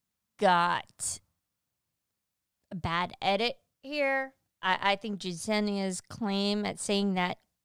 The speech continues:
everything she does is from a place of malice, and I wrote that quote down, was absolutely absurd.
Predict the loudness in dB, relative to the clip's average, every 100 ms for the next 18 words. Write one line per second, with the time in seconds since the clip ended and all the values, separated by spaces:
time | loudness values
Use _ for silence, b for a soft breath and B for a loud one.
0 | _ _ _ _ _ 4 4 4 -2 -8
1 | -6 -2 0 0 -2 -4 -4 -6 0 2
2 | 4 4 2 -4 -8 -8 -8 -4 -2 0
3 | 0 -4 -4 -12 -6 -4 -2 -4 -2 2
4 | 2 2 -2 -2 0 2 2 0 0 -2
5 | -2 -4 -10 _ _ _ _ _ _ -4
6 | -2 -2 -2 -4 0 -2 0 -2 -2 -2
7 | -2 0 0 -2 -6 -8 -8 -8 -2 0
8 | 2 0 -2 -2 -2 -4 -6 -6 -8 -8
9 | -14 -12 -10 -8 -6 -4 -4 -8